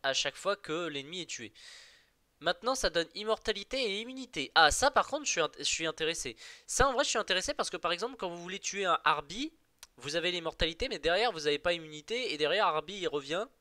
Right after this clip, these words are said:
il fait son S trois et il vous met, euh, et il vous met, euh, les chances de louper. Donc, euh, immunité c'est plutôt cool.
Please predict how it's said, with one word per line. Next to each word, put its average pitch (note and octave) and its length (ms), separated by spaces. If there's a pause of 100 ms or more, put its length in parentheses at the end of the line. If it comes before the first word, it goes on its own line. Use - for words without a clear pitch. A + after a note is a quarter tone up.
il D3 100
fait F3 120
son F3 180
S E3 140
trois G#3+ 380
et D3+ 160
il D#3+ 140
vous D#3 160
met, F#3+ 340
euh, C3+ 540
et C#3 120
il C#3+ 60
vous C#3+ 140
met, E3+ 260
euh, A#2 760 (640)
les C3 260
chances F3 260
de D#3 80
louper. D3+ 360 (960)
Donc, D3 380
euh, D#3 220
immunité F#3+ 420
c'est G3+ 160
plutôt A3 260
cool. C3 260